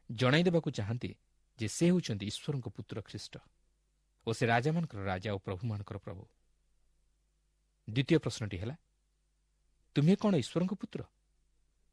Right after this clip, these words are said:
ଦେଖନ୍ତୁ, ସେମାନେ ଯୀଶୁଙ୍କର ଏପରି ଉତ୍ତରରେ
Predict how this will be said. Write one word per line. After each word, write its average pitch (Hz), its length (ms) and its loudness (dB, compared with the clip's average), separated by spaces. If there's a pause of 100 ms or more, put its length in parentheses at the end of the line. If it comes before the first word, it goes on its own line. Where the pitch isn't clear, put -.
(720)
ଦେଖନ୍ତୁ, 113 240 -2
ସେମାନେ 113 300 0
ଯୀଶୁଙ୍କର 143 440 -4
ଏପରି 113 260 -2
ଉତ୍ତରରେ 120 440 -2